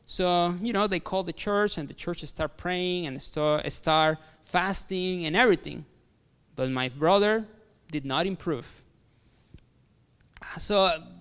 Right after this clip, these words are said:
my parents talk, and they say, "Okay, let's, uh, let's, uh, our son die. If it's going to be a struggle, we have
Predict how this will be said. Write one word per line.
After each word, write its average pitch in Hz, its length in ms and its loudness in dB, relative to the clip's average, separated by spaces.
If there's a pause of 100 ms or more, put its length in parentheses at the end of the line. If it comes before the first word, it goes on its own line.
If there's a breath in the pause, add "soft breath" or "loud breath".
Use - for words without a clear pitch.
(500)
my 170 200 0
parents 202 520 -4
talk, 185 400 2
and 151 120 -8
they 160 100 -4
say, 165 220 -6
"Okay, 143 440 -6 (840)
let's, 160 480 -4
uh, 143 340 0
let's, 156 340 -4
uh, 139 380 -2
our 143 240 -4
son 135 380 -8
die. 123 400 -8 (420)
If 147 180 -10
it's 160 140 -6
going 165 160 -8
to 156 100 -14
be 143 160 -10
a 143 60 -8
struggle, 160 560 -2
we 160 160 -4
have 151 240 -4